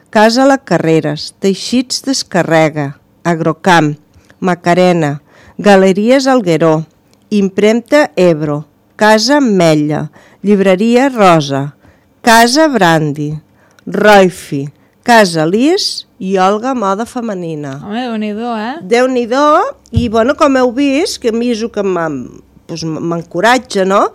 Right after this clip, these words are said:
Speaker 1: A veure, doncs, bueno, una, les llibreries, tenim la Casa Ametlla, la, les imprent-,
Speaker 2: Mm.
Speaker 1: la impremta Bas-, ai, la impremta Ebro també,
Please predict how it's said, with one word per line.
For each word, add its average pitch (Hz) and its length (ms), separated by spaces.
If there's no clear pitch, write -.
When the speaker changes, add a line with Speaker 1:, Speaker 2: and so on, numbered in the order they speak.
Speaker 1:
A 160 120
veure, 180 300
doncs, 185 240
bueno, 180 240
una, 170 240
les 175 320
llibreries, 165 840
tenim 180 300
la 254 220
Casa 208 340
Ametlla, 196 560
la, 185 160
les 196 480
imprent-, 185 480
Speaker 2:
Mm. 247 160
Speaker 1:
la 190 80
impremta 196 400
Bas-, 180 400
ai, 185 160
la 190 160
impremta 190 400
Ebro 180 400
també, 170 320